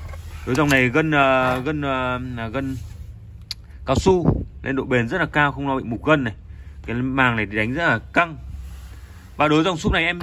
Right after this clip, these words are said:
bao đánh tiếng hay cho anh em luôn nhá. Nhưng bác để mỗi kênh thì mỗi lần về súp thì số lượng em về rất nhiều, nên đã rất nhiều các bác đã, đã, đã và đang sử dụng dòng súp này rồi. Đây, cái bát của nó bác nhìn này, có bốn lỗ thoát bác nhá.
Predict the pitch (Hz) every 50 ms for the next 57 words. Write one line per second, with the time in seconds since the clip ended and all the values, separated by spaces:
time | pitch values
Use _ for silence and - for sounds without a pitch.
0 | 156 - - 180 190 190 180 165 147 143 127 127 151 151 151 185 208 190 - 180
1 | 170 165 170 170 160 156 156 156 151 160 175 151 - - - - 139 156 160 165
2 | 175 185 190 165 143 127 104 107 117 127 120 107 - 165 156 139 131 117 123 143
3 | 160 180 175 147 131 123 110 - - - - - - - 123 117 - 185 175 165
4 | - 127 117 101 - - 120 127 151 - - - 135 131 123 120 113 156 160 170
5 | 160 151 139 - - - - - - - - - 131 135 127 127 123 139 127 156
6 | 151 - 156 135 117 107 127 151 156 143 151 160 127 120 98 127 131 135 147 147
7 | 160 123 113 120 131 135 127 - 117 90 - 87 98 123 123 104 85 - 139 135
8 | 113 98 110 110 101 90 - - - - - - - - - - - - - -
9 | - - - - - - - - - - - - - - - 104 101 107 117 139
10 | 151 127 107 92 95 113 127 127 113 101 92 90 - - - - - - - -
11 | - - - - - - - - - - - - - 101 104 - - - - 104
12 | 107 117 131 139 127 - - - 151 151 147 135 131 143